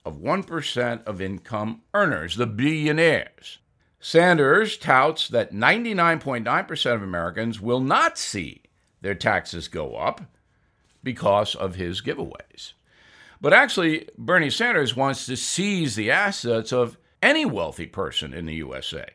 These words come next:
Sanders' plan also seeks to invest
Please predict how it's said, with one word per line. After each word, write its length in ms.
Sanders' 340
plan 360
also 600
seeks 360
to 120
invest 680